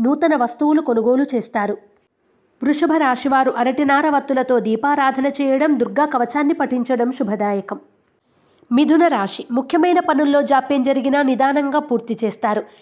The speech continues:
మిత్రులతో ఏర్పడిన ఆర్థిక లావాదేవీలు, వివాదాలు పరిష్కారమవుతాయి. కుటుంబ సభ్యుల నుండి సహాయం అందుకుంటారు.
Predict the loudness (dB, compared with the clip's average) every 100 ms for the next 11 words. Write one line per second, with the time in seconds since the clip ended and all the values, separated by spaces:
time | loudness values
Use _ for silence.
0 | -10 -4 -2 2 2 2 2 2 0 0
1 | -2 0 0 0 0 0 2 2 2 0
2 | 0 0 0 0 0 2 2 2 2 0
3 | 0 -4 -4 -2 0 -2 -2 -2 -2 -4
4 | -14 -6 -2 2 2 0 -2 -2 -2 -2
5 | -2 -4 -2 -2 0 -2 -2 -4 -2 -2
6 | -4